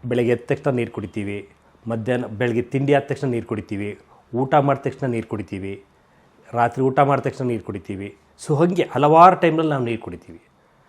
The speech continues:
But ಎಷ್ಟು ನೀರು ಕುಡಿಬೇಕು ಅನ್ನೋದು ಯಾರಿಗಾರ ಗೊತ್ತಾ? ತುಂಬ ಈಸಿಯಾದ ಕ್ವಶನ್ನು, but ಎಲ್ಲರಿಗೂ ಗೊತ್ತಿಲ್ಲದೆ ಇರೋದು ಗೊಂದಲ. ಇದು ತುಂಬಾ ಇಂಪಾರ್ಟೆಂಟ್. ಏನಂತ ಹೇಳ್ತೀವಿ ಅಂದರೆ, ಒಬ್ಬ ಮನುಷ್ಯ ಸುಮಾರು ಅಂದ್ರು, ಅಂದಾಜು ಅಂತ ಹೇಳ್ತೀನಿ, ಒಬ್ಬ ಮೂವತ್ತು ಕೆ ಜಿ ಇರೋ ಮನುಷ್ಯ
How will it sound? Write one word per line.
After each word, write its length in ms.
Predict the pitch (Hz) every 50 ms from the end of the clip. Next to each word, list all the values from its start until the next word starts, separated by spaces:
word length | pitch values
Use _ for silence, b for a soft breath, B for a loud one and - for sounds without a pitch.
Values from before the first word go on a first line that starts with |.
| b b b b b b b _
But 180 | - - - -
ಎಷ್ಟು 300 | 127 151 151 - - 285
ನೀರು 220 | 202 175 190 190
ಕುಡಿಬೇಕು 460 | - - 147 139 131 139 127 - 139
ಅನ್ನೋದು 200 | 135 127 135 120
ಯಾರಿಗಾರ 300 | 123 120 117 110 120 120
ಗೊತ್ತಾ? 360 | 110 104 113 - - - 127 156 - - - _ _ _ _ _ _ _ _ _ _ _ _ _ _ _ _
ತುಂಬ 220 | - 123 151 180 185
ಈಸಿಯಾದ 360 | 139 143 151 143 165 160 151
ಕ್ವಶನ್ನು, 600 | 160 - 139 135 - - 131 113 123 180 247 - 120
but 200 | 135 147 - 117
ಎಲ್ಲರಿಗೂ 320 | 107 117 127 135 147 165
ಗೊತ್ತಿಲ್ಲದೆ 380 | 143 131 127 - - 139 135 139
ಇರೋದು 180 | 135 135 127 110
ಗೊಂದಲ. 340 | 110 120 120 120 120 123
ಇದು 200 | 117 107 98 98 - - _ _
ತುಂಬಾ 260 | - 120 123 123 135
ಇಂಪಾರ್ಟೆಂಟ್. 580 | 135 131 120 110 - 113 107 - 95 95 92 - b b b b b b b b b b b b _ 120
ಏನಂತ 280 | 120 135 143 131 123
ಹೇಳ್ತೀವಿ 380 | 131 131 127 113 - 127 120 123
ಅಂದರೆ, 420 | 110 110 117 117 107 101 110 - b b b b b b b _ -
ಒಬ್ಬ 280 | 113 113 107 110 135 147
ಮನುಷ್ಯ 520 | 127 117 113 113 123 139 135 - - 135 101 98 104 - - - - - -
ಸುಮಾರು 400 | - - - 160 185 196 175 151
ಅಂದ್ರು, 240 | 139 120 110 110 - -
ಅಂದಾಜು 400 | 117 131 143 139 156 147 123 127
ಅಂತ 120 | 120 120
ಹೇಳ್ತೀನಿ, 520 | 123 104 104 - - 104 95 107 160 214 - b b b b b b b
ಒಬ್ಬ 200 | 131 135 131 147
ಮೂವತ್ತು 540 | 139 123 127 143 165 185 196 190 196 - 180
ಕೆ 200 | 175 - 156 156
ಜಿ 120 | 143 143 143
ಇರೋ 140 | 135 135
ಮನುಷ್ಯ 380 | 117 110 113 120 123 - -